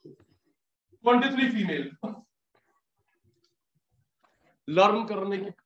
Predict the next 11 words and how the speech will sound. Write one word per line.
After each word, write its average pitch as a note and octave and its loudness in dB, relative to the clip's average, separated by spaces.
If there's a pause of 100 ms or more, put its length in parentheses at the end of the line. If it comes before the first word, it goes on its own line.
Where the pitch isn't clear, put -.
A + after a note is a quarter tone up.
मैं E3+ 0
एक E3+ -2
बार F3 -4 (300)
रिकॉल E3+ -2
करवाता E3+ -4
हूं, D#3+ -4
लर्न E3+ 2
करेंगे F3 -2
आधा D#3 -2
मिनट, D#3+ -4
सुनूंगा, E3+ 0